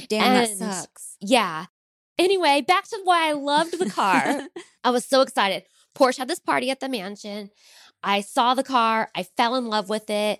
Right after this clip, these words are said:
Speaker 2: And they agreed to let me borrow it for a couple of weeks, which I thought was like, "Holy shit." Like, I
Speaker 1: Uh-huh.
Speaker 2: didn't even know they did that.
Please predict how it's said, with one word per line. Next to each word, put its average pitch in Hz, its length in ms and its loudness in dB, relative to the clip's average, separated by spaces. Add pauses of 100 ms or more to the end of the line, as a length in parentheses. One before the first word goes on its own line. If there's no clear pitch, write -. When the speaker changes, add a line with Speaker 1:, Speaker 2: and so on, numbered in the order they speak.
(120)
Speaker 2:
And 214 520 2
they 220 340 2
agreed 220 420 -6
to 277 100 -6
let 240 160 0
me 220 80 -2
borrow 226 480 0
it 160 260 -4
for 202 540 -2
a 214 40 -4
couple 202 320 -8
of 185 120 -8
weeks, 170 400 -8
which 220 220 -2 (120)
I 262 360 2 (120)
thought 196 380 2
was 214 240 -2
like, 170 420 -4 (320)
"Holy 254 1000 -2
shit." - 560 -6
Like, 247 120 4
I - 20 4
Speaker 1:
Uh-huh. 233 180 4
Speaker 2:
didn't 285 200 2
even 262 260 -2
know 202 520 0 (380)
they 208 340 2
did 233 240 6
that. 127 320 -2